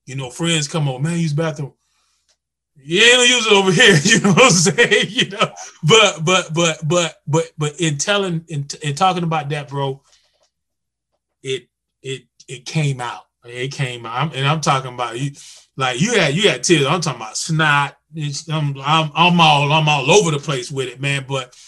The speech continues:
when, but I realized right then it was something, it was something inside of me that had to come out, man. I felt so much better, you know, when that happened.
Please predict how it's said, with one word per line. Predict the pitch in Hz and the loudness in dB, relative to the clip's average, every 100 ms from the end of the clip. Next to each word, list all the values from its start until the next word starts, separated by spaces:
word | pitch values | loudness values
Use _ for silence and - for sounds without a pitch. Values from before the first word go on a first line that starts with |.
| _ _ _ | _ _ _
when, | 147 175 - | 2 2 0
but | 147 160 143 _ _ _ _ _ _ _ _ _ _ _ - | 4 4 2 _ _ _ _ _ _ _ _ _ _ _ -4
I | 147 | 2
realized | 143 185 175 160 147 | 6 6 6 2 0
right | 135 151 123 | 0 0 0
then | 143 147 135 | -2 -2 -2
it | 156 | -4
was | 123 | -2
something, | - 143 135 | -2 -2 -4
it | |
was | 139 - | -6 -4
something | 143 127 | -6 -6
inside | 123 156 143 127 | -6 -6 -6 -10
of | |
me | 123 | -14
that | 120 | -16
had | 117 | -16
to | 120 | -18
come | - 131 | -14 -12
out, | 123 113 | -10 -14
man. | 117 117 | -16 -14
I | 123 | -12
felt | - 120 | -12 -12
so | - | -14
much | 117 113 | -16 -16
better, | 117 120 110 _ _ _ _ - | -14 -14 -14 _ _ _ _ -20
you | 120 | -16
know, | 110 104 - _ _ _ _ _ | -14 -16 -20 _ _ _ _ _
when | 120 135 | -6 -6
that | 127 117 | -6 -8
happened. | - 120 _ | -10 -12 _